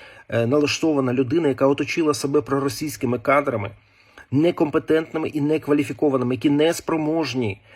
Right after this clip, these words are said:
вирішу-, виробляти стратегію і вирішувати складні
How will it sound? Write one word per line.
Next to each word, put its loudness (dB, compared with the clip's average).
вирішу-, 2
виробляти 2
стратегію -4
і -6
вирішувати -2
складні -2